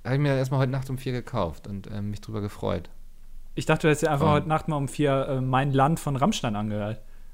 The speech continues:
Speaker 2: Richtig laut.
Speaker 1: Ich glaub
Speaker 2: Das
Speaker 1: nicht,
Speaker 2: ist
Speaker 1: dass
Speaker 2: so
Speaker 1: die
Speaker 2: ein
Speaker 1: ein Lied haben,
Speaker 2: Rammstein-Monat.
Speaker 1: was so heißt.
Speaker 2: Da, doch, Mein Land?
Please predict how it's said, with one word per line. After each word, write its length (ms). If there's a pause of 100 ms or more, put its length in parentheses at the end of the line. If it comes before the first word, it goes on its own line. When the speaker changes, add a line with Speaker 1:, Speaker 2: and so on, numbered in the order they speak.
(100)
Speaker 2:
Richtig 280
laut. 340 (300)
Speaker 1:
Ich 120
glaub 140
Speaker 2:
Das 80
Speaker 1:
nicht, 100
Speaker 2:
ist 60
Speaker 1:
dass 80
Speaker 2:
so 60
Speaker 1:
die 40
Speaker 2:
ein 0
Speaker 1:
ein 40
Lied 100
haben, 480
Speaker 2:
Rammstein-Monat. 60
Speaker 1:
was 160
so 120
heißt. 500 (360)
Speaker 2:
Da, 180
doch, 240
Mein 280
Land? 400